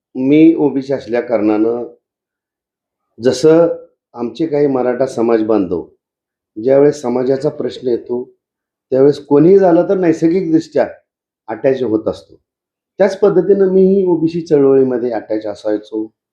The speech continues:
आणि मग मी अटॅच झालं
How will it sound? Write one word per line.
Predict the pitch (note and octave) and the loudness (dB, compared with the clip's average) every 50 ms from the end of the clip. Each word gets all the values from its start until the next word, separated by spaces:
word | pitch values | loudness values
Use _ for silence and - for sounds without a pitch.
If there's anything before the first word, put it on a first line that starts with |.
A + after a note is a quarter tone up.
| _ _ _ _ _ _ _ _ _ _ _ | _ _ _ _ _ _ _ _ _ _ _
आणि | - A#2+ C3 C#3+ D3 | 0 2 4 6 6
मग | D3+ D3+ D#3+ E3+ E3 E3 F3+ F3 E3 | 6 6 4 4 4 4 2 4 4
मी | D#3 D#3 F3 A3 | 4 4 4 4
अटॅच | A#3+ A3 A3 A3+ A3 A3 | 4 2 2 2 2 2
झालं | F#3+ F#3+ G3+ F#3+ F3+ F#3+ G3 G3 F#3+ F#3+ - | 2 2 2 2 2 2 2 0 -2 -4 -10